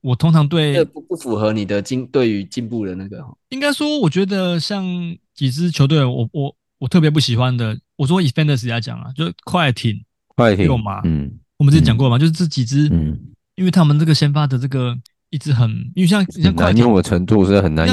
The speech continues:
Speaker 3: 言喻。
Speaker 1: 像快-，对啊，像快艇之前，呃，一直在换不同的阵容嘛，那最近不是也才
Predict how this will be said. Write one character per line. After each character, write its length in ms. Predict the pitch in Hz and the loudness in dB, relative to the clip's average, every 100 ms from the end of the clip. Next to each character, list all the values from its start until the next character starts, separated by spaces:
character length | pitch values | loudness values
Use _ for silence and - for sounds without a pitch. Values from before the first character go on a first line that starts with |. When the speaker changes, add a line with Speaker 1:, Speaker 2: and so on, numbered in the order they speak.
| 80 | 0
Speaker 3:
言 20 | |
喻。 40 | |
Speaker 1:
像 0 | |
快-， 260 | 69 90 87 | -2 -2 -2
对 80 | - | 0
啊， 180 | 226 220 202 | -2 -2 -4
像 140 | 247 | -4
快 200 | 226 254 | -2 -2
艇 280 | 180 156 156 - | 0 0 -2 -10
之 120 | - 226 | -12 -4
前， 340 | 180 156 165 - | -2 -2 -6 -10
呃， 480 | 156 139 135 131 135 | -8 -4 -2 -2 -4
一 120 | 247 180 | -6 -4
直 100 | 190 | -2
在 300 | 202 196 - 240 | 0 0 -2 -12
换 380 | - - 226 | -16 -4 -2
不 80 | 202 | 2
同 100 | 170 | 4
的 80 | 151 | 4
阵 160 | 202 170 | 2 2
容 160 | 120 | 0
嘛， 120 | 117 | 0
那 120 | 131 190 | 0 -2
最 120 | 202 | 0
近 160 | 180 190 | 0 0
不 80 | 151 | 0
是 160 | 185 | -2
也 120 | 156 | -2
才 280 | 95 120 123 | -2 -2 -4